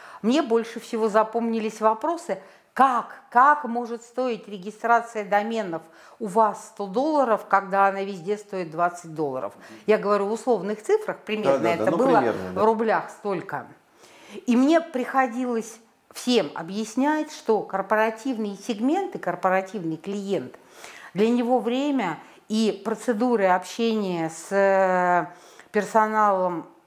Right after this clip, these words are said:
Speaker 1: ну, какой-то организации, которая предоставляет услуги, более ценно, чем эта разница в восемьдесят долларов. И они могут потратить больше на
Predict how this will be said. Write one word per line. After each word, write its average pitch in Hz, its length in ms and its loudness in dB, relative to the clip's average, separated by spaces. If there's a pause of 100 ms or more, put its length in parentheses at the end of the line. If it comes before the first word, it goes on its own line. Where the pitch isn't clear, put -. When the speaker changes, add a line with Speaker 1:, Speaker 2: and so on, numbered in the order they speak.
(340)
Speaker 1:
ну, 240 240 0
какой-то 208 480 2
организации, 196 720 -4
которая 180 380 -4
предоставляет 180 840 -2
услуги, 190 580 -6 (340)
более 196 440 4
ценно, 220 600 -2 (360)
чем 214 200 2
эта 214 180 0
разница 240 480 0
в 175 40 -12
восемьдесят 185 720 -6
долларов. 151 520 0
И 160 60 0
они 156 220 0
могут 165 400 -2
потратить 208 560 2
больше 175 520 -2
на 151 460 0